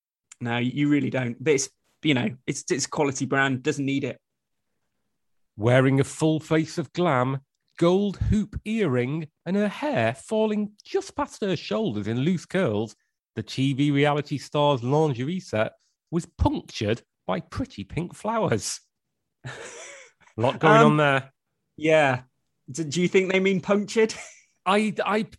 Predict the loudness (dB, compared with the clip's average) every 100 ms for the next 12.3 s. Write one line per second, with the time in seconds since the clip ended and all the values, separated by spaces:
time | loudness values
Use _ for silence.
0 | _ -6 -4 -2 0 -2 -2 0 0 -2
1 | -4 -4 -2 -6 0 2 2 0 4 4
2 | 6 2 0 -4 -4 0 0 2 -2 -4
3 | -6 -6 -2 0 2 -2 0 0 2 2
4 | 2 2 2 0 -4 -8 -6 -2 -2 -4
5 | -2 0 0 -2 -4 -10 -4 0 0 -2
6 | -10 -4 0 2 2 2 0 -2 -2 -2
7 | -4 -8 -8 -12 -20 _ _ _ _ _
8 | -6 -6 -8 _ -6 -4 -4 -4 -4 -2
9 | -2 -2 -2 -2 -2 -6 -6 _ -2 2
10 | 2 0 -6 -4 -4 0 0 0 0 0
11 | -2 -8 -12 -20 -20 -20 -16 -4 0 2
12 | 2 0 -6